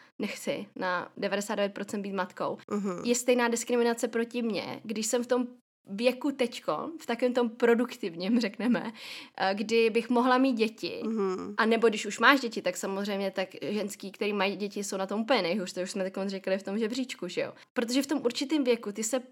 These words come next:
Speaker 1: pro toho zaměstnavatele stáváš rizikem.
Speaker 2: Ztratí penízky.
Speaker 1: Ano, ztrácej penízky, že jo.
Speaker 2: Mhm.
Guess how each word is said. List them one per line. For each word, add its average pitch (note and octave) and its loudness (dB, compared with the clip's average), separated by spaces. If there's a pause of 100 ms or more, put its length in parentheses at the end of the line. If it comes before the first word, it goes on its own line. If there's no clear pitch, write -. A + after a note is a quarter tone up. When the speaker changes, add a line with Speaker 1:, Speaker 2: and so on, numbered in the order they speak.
Speaker 1:
pro A#3 0
toho C4 2
zaměstnavatele B3 2
stáváš B3 6
rizikem. B3 0
Speaker 2:
Ztratí A3+ 0
penízky. A#3+ 2
Speaker 1:
Ano, G#3+ 6
ztrácej A3 2
penízky, C4 -2
že G3+ 0
jo. G3+ 2
Speaker 2:
Mhm. B3 -4